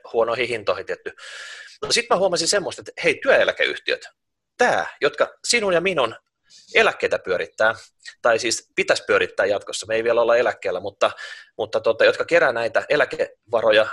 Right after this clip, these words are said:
nyt työssä käyviltä ja maksaa eläkkeitä nyt eläkkeellä olevilla, niin ei Q ykkönen mennyt ihan vih-, tota,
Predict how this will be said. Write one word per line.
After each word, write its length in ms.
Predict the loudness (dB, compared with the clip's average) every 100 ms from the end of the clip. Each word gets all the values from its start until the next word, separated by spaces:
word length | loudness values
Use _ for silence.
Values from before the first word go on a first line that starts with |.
| -6
nyt 100 | -10 -12 -2
työssä 260 | 2 2 0
käyviltä 480 | -4 -4 -4 2
ja 120 | 2 2 0
maksaa 300 | -2 0 2
eläkkeitä 520 | 2 0 -2 -4 -4 -4 -12 _ -12
nyt 140 | -8 0
eläkkeellä 380 | 2 2 0 0
olevilla, 440 | 2 0 0 -4 -4 -20 -20 -14 -8
niin 140 | -2
ei 80 | -2
Q 300 | -2 -4 -4
ykkönen 280 | -2 -4 -2
mennyt 220 | -4 -2
ihan 180 | -2 -2
vih-, 440 | -2 -4 -8 -18 -2
tota, 400 | 0 4 4 2